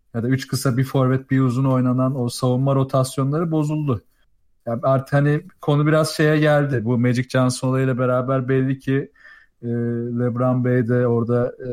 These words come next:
e, "Yok abi biz öyle oynamayalım." deyip hani basına "Biz pozisyonsuz oynayacağız ama işte yok öyle olmasın biz eskiye dönelim." tribi olmuş belli ki. Çünkü şey falan da değişmiş. Şimdi mesela Ingram dönecekti. Bench'ten getirmek istedi. O bir arıza çıkardı.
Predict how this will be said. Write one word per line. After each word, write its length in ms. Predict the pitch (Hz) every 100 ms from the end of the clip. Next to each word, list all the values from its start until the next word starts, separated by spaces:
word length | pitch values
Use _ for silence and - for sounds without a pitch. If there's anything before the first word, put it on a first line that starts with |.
| 120 -
e, 40 | 127
"Yok 220 | 123 -
abi 340 | 123 117 113
biz 140 | 117 120
öyle 200 | 127 131
oynamayalım." 600 | 131 135 135 120 113 - _ _ -
deyip 260 | 113 139 -
hani 240 | - 120 110
basına 360 | 120 - 131
"Biz 120 | 131 131
pozisyonsuz 680 | 143 143 - 170 151 180
oynayacağız 440 | 185 156 139 143 139
ama 360 | 165 165 170 - - - _
işte 240 | - - 147
yok 360 | 147 147 139
öyle 180 | 143 143
olmasın 460 | 147 147 135 - 127
biz 100 | 123
eskiye 400 | 131 - 147 143
dönelim." 440 | 139 131 135 156 - -
tribi 260 | 123 135
olmuş 380 | 156 139 147 -
belli 260 | 117 104 107
ki. 220 | - 180 - _ _ - _
Çünkü 340 | - 131 131 202
şey 260 | - 156
falan 380 | 147 160 151 165
da 140 | 143 110
değişmiş. 440 | 107 95 107 -
Şimdi 400 | - 117 120 123
mesela 300 | 127 110 131
Ingram 320 | 139 135 160 151
dönecekti. 580 | 143 131 123 - 175
Bench'ten 480 | 147 135 131 - 151
getirmek 420 | 143 135 123 120
istedi. 300 | - - 139
O 200 | 165 147
bir 240 | 151 156 147
arıza 220 | 143 139
çıkardı. 520 | - - 107 98 98